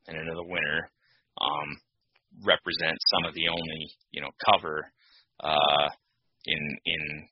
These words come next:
some of these large forested tracts. So a lot of times they actually end up holding a lot of deer,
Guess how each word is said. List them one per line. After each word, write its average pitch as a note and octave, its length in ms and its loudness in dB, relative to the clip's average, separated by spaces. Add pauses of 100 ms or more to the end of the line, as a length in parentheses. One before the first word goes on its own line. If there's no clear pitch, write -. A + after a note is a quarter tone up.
(180)
some E2 80 -2
of D#2 80 -4
these D#2+ 180 -8
large D#2+ 300 0 (320)
forested F2 420 -4
tracts. - 360 -4 (100)
So E2+ 80 -2
a - 580 -8
lot B2+ 220 8
of - 80 -2
times G2+ 240 4
they F2 100 6
actually F2 380 6
end E2+ 100 2
up D#2 140 0
holding F#2 300 -4
a D#2+ 100 -4
lot D#2 160 -2
of D2+ 80 -6
deer, D#2 240 -6